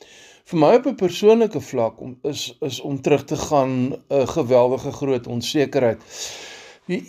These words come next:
eerste rede is omdat die infeksiekoers tans, ehm,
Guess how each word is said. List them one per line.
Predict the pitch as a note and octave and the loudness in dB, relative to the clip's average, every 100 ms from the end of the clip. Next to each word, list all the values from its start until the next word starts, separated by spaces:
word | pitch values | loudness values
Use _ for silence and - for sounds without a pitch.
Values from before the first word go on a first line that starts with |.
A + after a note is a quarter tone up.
| A#3+ | 4
eerste | D4+ D4 - D4 G3 C#3 | 4 4 2 4 6 4
rede | B2+ D3 D#3 D3+ | 2 2 4 4
is | - C#3 B2+ | 2 0 -2
omdat | F3 D#3+ E3 D#3+ | -6 -4 -2 -2
die | D#3+ D#3+ F3+ | 0 -2 -2
infeksiekoers | E3+ C#4 D4 - D4+ D4+ F#3+ F3 D3 - _ _ | -4 -2 -2 2 0 2 2 2 -2 -12 _ _
tans, | G#3+ G#3 G#3 F#3 - - - _ _ _ _ _ | 2 2 2 -2 -4 -6 -10 _ _ _ _ _
ehm, | D3+ C#3 C#3+ C#3+ | 2 6 6 2